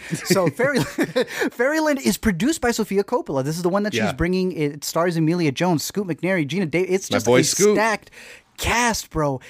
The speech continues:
Speaker 1: And it pretty much seems almost like a, I, I don't wanna call it like After Sun 'cause we're in the horizon of that, but a daughter looking back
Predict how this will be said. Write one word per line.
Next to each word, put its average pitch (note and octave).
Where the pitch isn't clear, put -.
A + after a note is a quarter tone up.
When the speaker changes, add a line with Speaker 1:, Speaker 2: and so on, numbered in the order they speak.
Speaker 1:
And F3
it F3
pretty A3+
much A3+
seems A3
almost G#3
like F#3+
a, D#3+
I, C#3+
I -
don't F#3
wanna F3+
call E3
it D#3+
like D3+
After F3
Sun E3
'cause C#3
we're C#3+
in D3
the D3
horizon E3
of D3
that, C#3
but C#3+
a C#3
daughter D3
looking D#3+
back C#3+